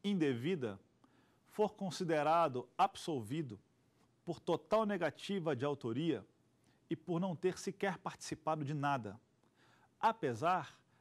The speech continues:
de terem usado a empresa dele para a prática do ilícito. Mais uma técnica de defesa ao sócio,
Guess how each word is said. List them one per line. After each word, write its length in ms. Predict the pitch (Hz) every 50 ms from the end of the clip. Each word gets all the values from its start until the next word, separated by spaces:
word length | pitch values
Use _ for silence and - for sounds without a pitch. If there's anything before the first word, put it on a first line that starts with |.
| _ _ -
de 120 | 143 147
terem 360 | 147 - - 196 202 185 185 185
usado 540 | 160 147 123 107 110 160 180 202 208 175
a 40 | 185
empresa 520 | 175 143 131 - - 185 214 202 160 165 139
dele 420 | 131 151 170 175 143 107 95 - _ _ _ _ _ _ _ _ _ _ _ _ _ _ _ -
para 200 | - 160 160 147
a 20 |
prática 400 | - - 147 147 - - - 143
do 80 | 127 127
ilícito. 440 | 117 101 98 90 - - - - - _ _ _ _ _ _ _ _ _ _ _ _ _ _ _ _ _ _ _ _ _ _ _ _ _ _ _
Mais 320 | 156 160 202 233 214 160
uma 140 | 185 185 156
técnica 540 | - - - 170 170 - 165 147 - 151 127
de 80 | 127
defesa 440 | 120 120 113 - - 127 123 113 117
ao 60 | 110
sócio, 580 | 101 - - - 139 147 175 - - - -